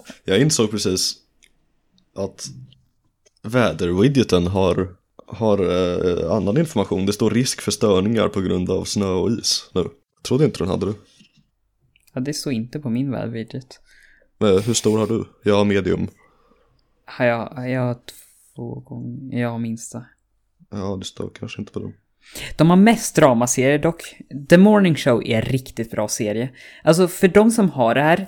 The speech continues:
Speaker 2: det enda ni har behövt göra är att köpa en Apple-produkt som inte är typ AirPods och Apple Watch inom de två senaste, eller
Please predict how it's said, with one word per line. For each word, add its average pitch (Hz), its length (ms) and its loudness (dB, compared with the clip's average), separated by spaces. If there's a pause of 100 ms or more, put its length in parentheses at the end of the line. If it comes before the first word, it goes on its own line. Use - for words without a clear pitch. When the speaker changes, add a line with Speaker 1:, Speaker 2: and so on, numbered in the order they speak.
Speaker 2:
det 165 100 6
enda 170 240 4
ni 190 80 4
har 185 60 2
behövt 151 280 2
göra 123 280 4
är 123 160 2
att 117 60 -2
köpa 120 260 -4
en 117 60 -2
Apple-produkt 113 540 -4
som 117 180 -2
inte 110 140 -4
är - 20 -6
typ 120 200 -8
AirPods 110 480 -6
och - 100 -4
Apple 110 260 -6
Watch 123 220 -8
inom 113 400 -4
de 110 220 -6 (320)
två 110 140 -2
senaste, 107 460 -10
eller 117 260 -2